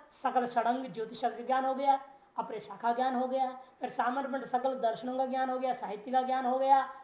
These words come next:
उसके बाद एक दर्शन में विशिष्ट रूपेण वो सर्टिफिकेट पा लेता था। तो वो आदमी जो गृहस्थी में जाएगा, उसको जब जानता है गर्भाधान संस्कार क्या होती है, उसका मुहूर्त कैसे निकालना होता है,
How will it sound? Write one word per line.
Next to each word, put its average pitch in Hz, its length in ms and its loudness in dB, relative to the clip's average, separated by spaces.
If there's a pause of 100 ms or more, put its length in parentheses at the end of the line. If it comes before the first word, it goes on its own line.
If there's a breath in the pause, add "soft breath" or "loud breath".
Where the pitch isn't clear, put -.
(120)
उसके 330 280 2
बाद 269 240 8
एक 247 240 0
दर्शन 226 260 -6
में 214 160 -10
विशिष्ट 202 360 -14
रूपेण 202 220 -14
वो 202 280 -10 (1500)
सर्टिफिकेट 214 440 -16
पा 277 60 -8
लेता - 320 -20
था। - 180 -20 (2000)
तो 262 80 2
वो 311 100 4
आदमी 339 220 6
जो 330 100 -6
गृहस्थी 294 360 0
में 311 140 -8
जाएगा, 311 180 4
उसको 285 160 -4
जब 269 180 -2
जानता 302 400 4
है 269 160 4
गर्भाधान 262 340 0
संस्कार 247 360 -2
क्या 247 140 -2
होती 240 340 -2
है, 240 80 -2
उसका 240 160 -10
मुहूर्त 226 280 -12
कैसे 233 200 -12
निकालना 220 360 -14
होता 208 280 -20
है, - 60 -20